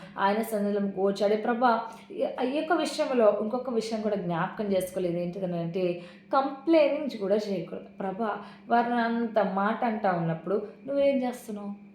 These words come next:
నన్ను అలా అన్నారు,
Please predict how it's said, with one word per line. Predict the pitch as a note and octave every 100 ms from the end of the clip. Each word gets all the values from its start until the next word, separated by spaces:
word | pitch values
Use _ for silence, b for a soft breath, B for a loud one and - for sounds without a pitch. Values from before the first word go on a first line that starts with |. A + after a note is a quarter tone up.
| - - - - - - - - - - - - - - - G#3+
నన్ను | A#3 A#3+
అలా | G3+
అన్నారు, | B3+ D4 D#4 C4